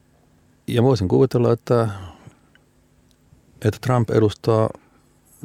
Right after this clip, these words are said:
monelle sitä, niin kuin, amerikkalaista unelmaa, että missä kaikki voi, niin kuin, kääriä hihat ja, niin kuin, rakentaa itselleen onnea. Ja, niin kuin, loserit hoitakoon itsensä, että semmoista elämä,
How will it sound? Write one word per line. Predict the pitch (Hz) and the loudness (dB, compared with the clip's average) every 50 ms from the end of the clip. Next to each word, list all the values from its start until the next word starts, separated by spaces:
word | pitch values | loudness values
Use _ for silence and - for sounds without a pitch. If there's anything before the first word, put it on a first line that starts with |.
| 160 175 - - - - - _ - - - - 175 160 - - - - - - - | -14 -14 -14 -14 -14 -16 -16 _ -16 -18 -16 -14 -16 -16 -16 -18 -14 -10 -10 -8 -6
monelle | - 135 120 120 120 117 107 104 | -2 0 2 2 2 2 2 0
sitä, | - - 110 - 120 | -2 -4 -4 -2 -2
niin | 117 117 | -2 -2
kuin, | - 123 | -2 0
amerikkalaista | 120 117 117 117 - - 123 117 110 - - - | 0 0 -2 -4 -4 -4 -2 -2 -2 -2 -2 -2
unelmaa, | - 117 120 117 92 87 - - - 73 - | 0 0 0 0 -2 -2 -4 -4 -6 -8 -8
että | - - - | -8 -6 -4
missä | 101 95 95 - - - - - - 147 - - - - - - - - - - - - _ _ _ _ - - - - - | -4 -4 -4 -4 -6 -8 -8 -8 -12 -16 -18 -20 -20 -20 -20 -20 -20 -20 -20 -20 -20 -20 _ _ _ _ -20 -18 -18 -16 -8
kaikki | - - 101 - - 101 | -4 -4 -4 -2 -2 0
voi, | 95 92 90 | 2 2 2
niin | 90 90 95 | 2 0 -2
kuin, | - - | -2 -2
kääriä | - 104 95 95 98 95 98 | 0 0 0 0 0 0 0
hihat | 98 92 92 92 - - | 2 2 0 0 -2 -4
ja, | 98 | -4
niin | 92 90 90 | -4 -4 -4
kuin, | 90 95 92 95 95 95 85 85 - - - - - - - | -2 -2 -2 -2 -4 -6 -8 -12 -14 -18 -14 -12 -8 -6 -4
rakentaa | 95 92 87 90 - 101 95 | -2 -2 -2 -2 0 0 0
itselleen | - 98 - - - 87 87 87 95 95 87 - 113 - _ _ _ _ _ _ _ | 0 -2 -4 -4 -4 -2 -2 -2 -2 -4 -6 -10 -14 -18 _ _ _ _ _ _ _
onnea. | - - 104 98 95 92 90 90 92 87 90 87 87 - | -4 0 0 2 2 2 0 -2 -2 -4 -4 -6 -6 -4
Ja, | 160 123 101 95 | -2 0 0 2
niin | 95 95 95 | 2 0 0
kuin, | 92 95 95 95 92 92 98 110 113 - - - - | 0 0 0 0 0 -2 -2 -4 -8 -10 -10 -8 -2
loserit | 107 110 101 98 - - - - - | 0 0 0 0 0 -4 -6 -4 -2
hoitakoon | 110 104 104 113 - 110 110 104 - - - - 156 170 - - 185 165 151 147 139 - - - 170 - 156 - - - | -2 -2 -2 -2 0 0 0 0 -2 -6 -10 -14 -16 -16 -16 -16 -16 -16 -14 -14 -14 -14 -16 -18 -18 -18 -18 -18 -10 -6
itsensä, | - 113 - - - - 90 - 95 92 | -6 -6 -6 -6 -10 -12 -8 -4 -4 -4
että | 92 - | -4 -4
semmoista | - 98 98 95 87 - - - | -4 -2 -2 -2 -2 -4 -4 -4
elämä, | 104 101 95 90 92 | -2 -2 -2 -2 -2